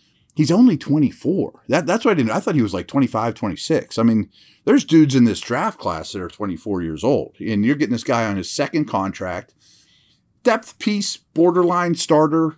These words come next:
you know, I mean, I pretty much laid out what he is. He's not a real hard one to figure out. He's not the best athlete in the world. He's giga-, gigantic. He plays through the whistle. He mauls the heck out of people and loves it.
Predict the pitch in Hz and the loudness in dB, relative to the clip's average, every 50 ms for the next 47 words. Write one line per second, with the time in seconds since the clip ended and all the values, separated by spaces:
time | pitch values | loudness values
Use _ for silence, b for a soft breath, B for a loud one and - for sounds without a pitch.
0 | _ - - 151 170 156 123 113 123 131 147 143 147 139 139 135 123 117 - 143 | _ -12 -8 -6 -4 -4 -4 -4 -4 -4 -2 -2 -2 -2 -2 -2 -2 -4 -4 -4
1 | 139 127 - - 208 202 180 - - 131 135 139 123 120 123 135 - 117 127 127 | -6 -6 -6 -4 -2 0 0 0 2 2 4 4 4 2 2 0 0 0 0 2
2 | 117 101 104 107 120 131 127 - 156 151 156 175 147 127 113 117 123 120 110 107 | 2 2 2 2 2 0 0 -2 -2 0 0 2 2 2 4 4 4 4 2 0
3 | 113 - - 127 127 123 113 120 120 107 101 - 120 117 98 98 98 107 123 135 | -2 0 0 2 2 2 2 2 2 0 0 0 -2 -2 -2 -2 -2 -2 -2 -4
4 | - - 98 90 113 113 113 - 92 110 107 - - 98 110 131 - 131 123 110 | -6 -8 -8 -6 -6 -6 -6 -4 -6 -6 -4 -4 -4 -6 -6 -4 -4 -4 -2 -2
5 | - 117 101 110 120 120 127 127 120 110 b b b b b b b b - 117 | -2 -2 0 0 2 2 2 0 -2 -4 b b b b b b b b -6 -4
6 | 110 - - 92 98 87 92 101 117 - 117 90 82 - - - 104 98 87 117 | -4 -4 -4 -4 -4 -2 -2 -2 -2 -4 -6 -10 -12 -10 -8 -6 -4 -4 -2 0
7 | 131 147 143 147 135 - - - - - 117 120 113 - - 113 98 95 107 143 | 0 2 0 0 -2 -4 -10 -12 -6 -2 0 0 0 0 -2 -4 -2 0 0 -2
8 | - - 143 135 131 110 95 95 85 76 64 - - 95 85 73 80 85 101 117 | -2 -2 -2 -2 -2 -2 -4 -4 -6 -8 -10 -14 -18 -18 -16 -14 -8 -2 0 2
9 | 135 139 113 107 113 127 143 - 156 139 131 127 - 143 135 127 131 131 117 98 | 2 2 0 -2 -4 -4 -4 -2 -2 -2 -2 0 0 0 0 0 0 -2 -2 -2
10 | 95 98 120 139 131 135 139 127 - | 0 0 0 0 0 0 -2 -2 -4